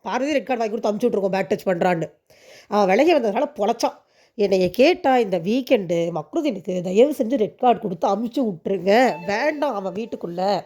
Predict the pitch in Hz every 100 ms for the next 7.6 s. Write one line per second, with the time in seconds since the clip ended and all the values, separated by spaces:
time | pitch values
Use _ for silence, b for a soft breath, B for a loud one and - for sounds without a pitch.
0 | _ B B B B B 262 294 339 320
1 | 214 254 277 247 254 233 233 254 226 220
2 | 208 202 185 220 277 - _ - - 214
3 | 277 370 311 233 196 220 285 254 220 240
4 | 262 226 269 247 226 214 185 240 208 214
5 | 233 170 - _ _ _ _ _ _ _
6 | _ _ _ _ _ _ B B B B
7 | - 226 330 320 262 294